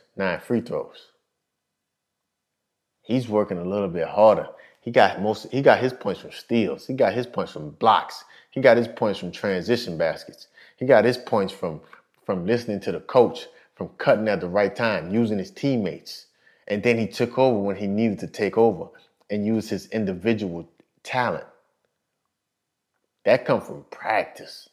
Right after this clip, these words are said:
That come from grinding more than the guy next to you because he's naturally talented and he can put up nineteen points, but he don't have the will to, to go in and change a game just off his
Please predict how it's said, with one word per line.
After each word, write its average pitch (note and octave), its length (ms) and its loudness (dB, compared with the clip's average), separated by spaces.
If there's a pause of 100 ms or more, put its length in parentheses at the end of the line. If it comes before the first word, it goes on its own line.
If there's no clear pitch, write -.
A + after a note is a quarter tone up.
(300)
That - 160 -2
come A#2+ 180 2
from F#2+ 220 -6
grinding G2 440 0
more A2+ 220 4
than G2+ 160 0
the F#2+ 80 0
guy F#2 280 2
next G2 360 -6
to - 80 -10
you D#2 200 -12 (640)
because - 360 -2
he's A#2 180 2
naturally F#2+ 580 0
talented G2 540 -2
and E2 80 -10
he G#2+ 80 -6
can G2+ 160 -8
put G#2+ 160 0
up F#2 80 2
nineteen F2 520 -6
points, - 440 -6 (560)
but A2 100 -4
he A2 200 -6
don't G2 180 -4
have F#2 240 -4
the E2+ 60 -10
will E2+ 540 -2 (580)
to, - 180 -10
to - 140 -8
go F#2+ 240 -2
in F2 100 -4
and D#2+ 100 -10
change G2+ 380 -4
a E2 60 -10
game F2 460 -4 (280)
just A2+ 240 -4
off F2+ 240 0
his D#2+ 180 -16